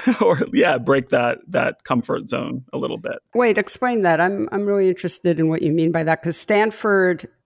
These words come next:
Speaker 2: yeah, was very unexpected, is an unexpected choice after Mass Art.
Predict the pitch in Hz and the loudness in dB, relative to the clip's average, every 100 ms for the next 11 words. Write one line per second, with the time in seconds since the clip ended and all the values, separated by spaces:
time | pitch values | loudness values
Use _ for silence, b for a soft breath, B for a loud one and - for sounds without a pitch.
0 | _ 196 160 165 185 160 156 151 175 170 | _ 2 2 2 2 0 -4 0 2 4
1 | 165 170 170 165 - - 160 - 160 156 | 4 4 2 0 -6 -4 -4 -4 -4 -2
2 | - 147 165 156 170 160 - - 160 - | -4 -4 -4 -2 -2 -2 -4 -4 -4 -6
3 | 147 - 160 143 - - 135 - - 156 | -12 -8 -6 -4 -6 -6 -8 -8 -8 -6
4 | 147 - - 117 - - | -8 -10 -10 -8 -8 -12